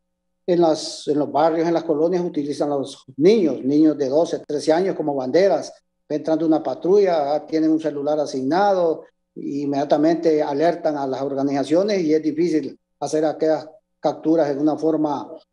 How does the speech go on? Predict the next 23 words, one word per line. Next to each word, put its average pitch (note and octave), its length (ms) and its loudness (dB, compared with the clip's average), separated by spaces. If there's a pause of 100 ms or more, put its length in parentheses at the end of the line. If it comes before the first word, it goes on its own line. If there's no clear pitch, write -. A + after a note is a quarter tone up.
(120)
eficiente. D#3 720 0 (380)
Entonces, F#3 260 2
es - 100 -2
toda G#3+ 220 4
una G#3 140 2
organización, E3+ 880 0
bien E3+ 200 0
lo E3+ 80 2
explicaba E3 420 0
ahí D#3 180 2
Neri D3+ 240 0
Ordóñez, D#3+ 460 0
que D3+ 340 -2 (300)
así E3 200 -6
como A3 220 2
las F3+ 140 2
Fuerzas F#3 260 0
Armadas E3 540 0
tienen F3 220 -4
una E3+ 120 -2
organización D#3 760 -2
desde C#3+ 260 -2
el B2 120 -14